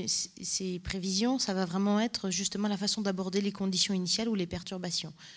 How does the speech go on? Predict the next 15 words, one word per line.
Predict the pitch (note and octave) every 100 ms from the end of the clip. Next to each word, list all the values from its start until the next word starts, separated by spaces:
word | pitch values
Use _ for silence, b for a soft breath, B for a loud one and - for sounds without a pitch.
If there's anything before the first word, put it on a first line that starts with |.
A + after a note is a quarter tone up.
| B B
Donc | F3+
c'est | G3
pour | F#3
ça | - A3
que | - F#3+ F3 E3+ E3 D#3 D#3 F#3 G3+ - -
la, | E3 F3 F#3+ -
notre | F#3 G#3 - F3
prévision | - F3+ F3+
d'ensemble | F3+ E3+ - G3+ A3+
se | - F3+ F3+
contente | F3+ F#3 E3+ F#3 F#3+
des | E3+
quatre | F3 E3+
premiers | - - F#3 E3+
jours. | D#3 D#3